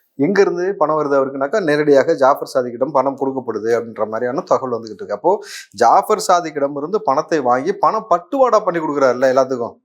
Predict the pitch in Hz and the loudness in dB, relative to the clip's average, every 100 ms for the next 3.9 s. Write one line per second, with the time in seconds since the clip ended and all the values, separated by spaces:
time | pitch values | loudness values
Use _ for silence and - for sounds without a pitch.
0 | _ _ _ _ - 143 143 156 175 156 | _ _ _ _ -2 2 6 6 4 0
1 | 131 160 175 135 139 120 120 117 196 - | -4 -6 -6 -2 -2 -2 -4 -4 -4 -2
2 | 156 135 120 110 107 127 233 - - - | -2 0 2 2 0 0 -2 -6 -20 -6
3 | 139 127 135 127 120 123 113 110 165 | -2 2 2 0 -4 -2 0 2 2